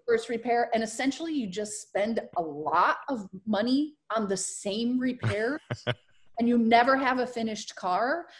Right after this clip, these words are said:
Speaker 1: So if I were to do it again,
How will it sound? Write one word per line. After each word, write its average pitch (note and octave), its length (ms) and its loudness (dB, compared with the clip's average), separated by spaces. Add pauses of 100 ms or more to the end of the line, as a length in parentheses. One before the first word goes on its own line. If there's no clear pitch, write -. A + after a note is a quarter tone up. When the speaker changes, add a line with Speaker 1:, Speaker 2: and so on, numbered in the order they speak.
Speaker 1:
So G3 640 4
if A3 120 4 (220)
I D4 180 0
were D4+ 160 0
to B3+ 80 0
do G3 200 2
it F3+ 60 2
again, E3+ 580 0